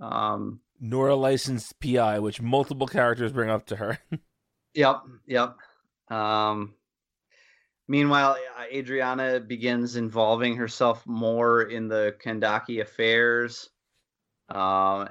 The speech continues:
Speaker 1: and Black Adam ends up offering her the power of ISIS. Not, not isil.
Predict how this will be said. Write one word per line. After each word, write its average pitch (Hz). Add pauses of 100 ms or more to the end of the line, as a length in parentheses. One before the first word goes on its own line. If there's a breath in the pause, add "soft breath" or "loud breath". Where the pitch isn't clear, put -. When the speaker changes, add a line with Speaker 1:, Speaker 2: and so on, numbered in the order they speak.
Speaker 1:
and 104 (220)
Black 110
Adam 131
ends 135
up 143
offering 135
her 139
the 131
power 135
of 127
ISIS. - (320)
Not, 147 (560)
not 135
isil. 107